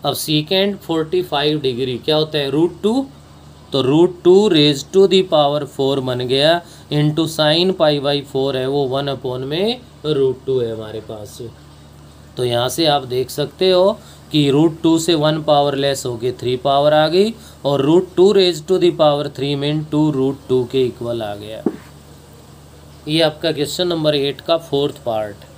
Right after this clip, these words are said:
थोड़ी सी मेहनत ज़्यादा है, बस केवल point एक नया आ रहा है, उस पे हम लोग काम कर लेंगे।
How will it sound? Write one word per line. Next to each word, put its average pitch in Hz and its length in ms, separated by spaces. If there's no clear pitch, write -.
थोड़ी 220 280
सी 220 160
मेहनत 175 360
ज़्यादा 151 320
है, 202 180
बस 180 160
केवल 165 300
point 156 340
एक 151 180
नया 143 300
आ 139 100
रहा 127 120
है, 202 220
उस 151 160
पे 165 120
हम 139 120
लोग 131 240
काम 117 260
कर 110 180
लेंगे। 107 420